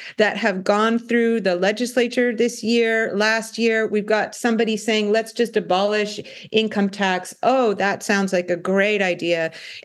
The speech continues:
This is the kind of thing you get with extreme politicians who aren't beholden to the majority of their voters, and that hurts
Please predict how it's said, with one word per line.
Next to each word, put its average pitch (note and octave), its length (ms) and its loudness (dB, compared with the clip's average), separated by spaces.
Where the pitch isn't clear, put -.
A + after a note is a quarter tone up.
This E4 280 0
is F4+ 100 0
the E4+ 100 -2
kind D4 220 0
of D4 80 -2
thing C#4 160 0
you C4+ 100 0
get D#4 320 0
with G#3+ 200 2
extreme B3+ 580 -2
politicians G3 920 -2
who C4 300 0
aren't B3 300 2
beholden A#3+ 420 2
to A#3+ 120 0
the G3+ 100 2
majority G3+ 520 2
of G#3+ 120 -2
their G3+ 160 0
voters, F3 520 0
and C4+ 160 2
that C#4 200 0
hurts B3+ 340 0